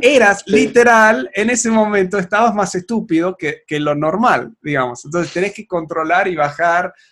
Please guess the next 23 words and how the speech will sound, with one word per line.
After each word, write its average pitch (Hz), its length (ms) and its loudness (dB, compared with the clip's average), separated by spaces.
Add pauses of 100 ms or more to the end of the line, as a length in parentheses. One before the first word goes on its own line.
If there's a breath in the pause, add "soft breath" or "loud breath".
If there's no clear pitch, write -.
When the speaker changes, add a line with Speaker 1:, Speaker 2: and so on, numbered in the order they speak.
(140 soft breath)
Speaker 1:
respirar 175 600 -2
para 147 160 -4
volver 151 560 -6
la 131 160 -6
circulación 147 880 -8 (360)
a 117 100 -10
tu - 120 -20
cabeza. 127 540 -4 (580)
Ah. 123 400 -6
Speaker 2:
Sí, 160 280 0
claro. 156 340 0 (260 soft breath)
Y - 140 -4
tal 135 160 2
vez 156 160 0
en 165 120 -2
ese 156 200 -4
momento 143 560 -4 (720 soft breath)
no 123 180 -6
le 135 100 0
vas 131 220 -2
a 139 60 -4
decir, 127 580 -6 (340)
eh, 95 720 -12